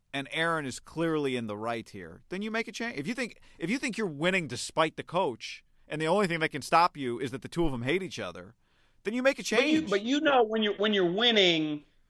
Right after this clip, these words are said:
Speaker 2: it's easy to overlook shit. It
Speaker 1: Well,
Speaker 2: Band-Aids
Speaker 1: no question.
Speaker 2: problems.
Speaker 1: But, uh, like, I don't think it's, you know, the, the Cavs made many decisions for LeBron, and usually the, the,
Speaker 2: I, I,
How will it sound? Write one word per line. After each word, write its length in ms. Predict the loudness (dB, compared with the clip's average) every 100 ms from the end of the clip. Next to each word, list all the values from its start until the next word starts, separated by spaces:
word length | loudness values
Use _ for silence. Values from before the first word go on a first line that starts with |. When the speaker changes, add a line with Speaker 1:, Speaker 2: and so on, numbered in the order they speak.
| _ _ _ _ _ _ -6
Speaker 2:
it's 200 | -4 0
easy 240 | 2 6
to 60 | 6
overlook 440 | 6 4 0 -2
shit. 320 | 0 2 2 -2
It 80 | -2 2
Speaker 1:
Well, 120 | 4
Speaker 2:
Band-Aids 100 | 6
Speaker 1:
no 160 | 8 8
question. 380 | 6 6 6
Speaker 2:
problems. 280 | -2 -6 -8 0
Speaker 1:
But, 240 | 2 2 -4
uh, 80 | -10 _ -20 -14 -4
like, 180 | -4 -2
I 80 | -2
don't 160 | -2
think 180 | -4 -4
it's, 360 | -4 -8 -14 -16 _ _ _ _ _ -8
you 100 | -4
know, 240 | -2 -4 -8
the, 160 | -4
the 140 | 2 4
Cavs 360 | 10 10 10
made 240 | 6 4 6
many 220 | 4 4
decisions 460 | 2 -2 -4 -6 -6
for 160 | -4
LeBron, 520 | -2 -2 -2 -2 -6 -12 -4
and 160 | 0
usually 320 | 2 2 4 2
the, 140 | 2
the, 140 | 4 6
Speaker 2:
I, 0 |
I, 180 | 6